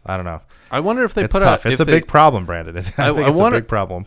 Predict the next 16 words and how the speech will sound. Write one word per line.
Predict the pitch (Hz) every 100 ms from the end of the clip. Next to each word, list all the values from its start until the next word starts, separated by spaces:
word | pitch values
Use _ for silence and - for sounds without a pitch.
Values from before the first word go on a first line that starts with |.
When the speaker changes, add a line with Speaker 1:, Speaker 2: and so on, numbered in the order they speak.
| -
Speaker 2:
I | 139
wonder | 190 214
if |
they | 190
put | 160 170
out | 139
messaging | 113 110 - 120 123 107 104
to | 107
the | 110
fans | - 107 107 95 92 101
and | 95
said, | 95 92
"Hey, | 113 110 101 92
fans, | - 110 98 92 87 -
you | 92
know, | 90 87